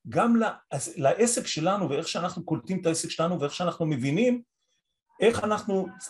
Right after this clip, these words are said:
אמורים להתנהג בעסק שלנו. זו גנטיקה שרכשנו מההורים שלנו.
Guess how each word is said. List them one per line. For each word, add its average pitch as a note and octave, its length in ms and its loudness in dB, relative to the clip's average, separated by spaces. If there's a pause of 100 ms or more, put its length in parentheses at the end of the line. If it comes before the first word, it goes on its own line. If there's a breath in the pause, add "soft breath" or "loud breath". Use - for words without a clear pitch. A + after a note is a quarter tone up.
אמורים D3+ 440 8
להתנהג F3+ 520 0
בעסק F#3+ 340 2
שלנו. F#3 400 -2 (120)
זו A2 200 -6
גנטיקה D#3+ 500 -2
שרכשנו F3+ 680 -2
מההורים G3 380 -2
שלנו. C3 400 -6